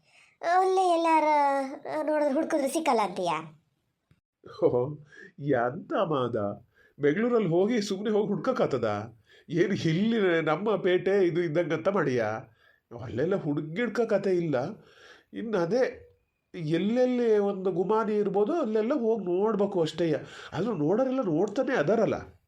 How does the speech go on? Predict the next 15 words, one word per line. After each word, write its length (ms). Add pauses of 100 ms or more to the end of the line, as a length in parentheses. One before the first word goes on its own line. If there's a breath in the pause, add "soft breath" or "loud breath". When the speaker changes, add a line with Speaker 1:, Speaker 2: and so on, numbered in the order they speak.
(640)
Speaker 1:
ಅಯ್ಯೋ, 480
ಸುಮ್ನಿರ 600 (120)
ಅಣ್ಣ. 120 (480 soft breath)
ಪಾಪ 360 (380)
ಸರಿತಕ್ಕನ 600
ಮನೆ 160
ಸಮಸ್ಯೆ 500
ಅವ್ರಿಗಾಗ್ಯದ 760
ಪಾಪ. 260 (920 soft breath)
ಆ, 120
ನೀ 220
ಅಲ್ಲಿಗೆಲ್ಲ 440
ಹೋಗೋ 320
ಸುದ್ದಿ 320
ಹೇಳ್ತಿದ್ದೀಯ. 600